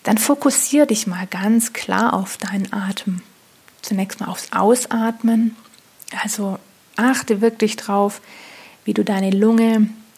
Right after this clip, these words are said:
über den Bauch komplett entleerst, also wirklich ganz tief auch bis in den Bauch runter die Luft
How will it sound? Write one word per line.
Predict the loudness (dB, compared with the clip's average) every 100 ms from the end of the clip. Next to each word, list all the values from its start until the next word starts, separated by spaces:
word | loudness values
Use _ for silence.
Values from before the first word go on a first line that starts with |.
| -20 -20 _ _ _ _
über | 2 4 4
den | 4 2 2
Bauch | 2 4 4 2 -4 -10
komplett | -6 -4 -2 -2 0 -2 -4 -6
entleerst, | -2 -2 -2 -4 -4 -4 -6
also | -8 -8 -8
wirklich | -10 -12 -16 _ _ -2
ganz | 0 0 0 -6
tief | -2 2 2 0 -4
auch | -2 -2 -4 -10 _ -20 _ _ _ -10 -6
bis | 0
in | 2
den | 2 2
Bauch | 2 2 2 -2 -2
runter | 0 -2 -6
die | -6 -4
Luft | 0 2 0 -4 -10 -14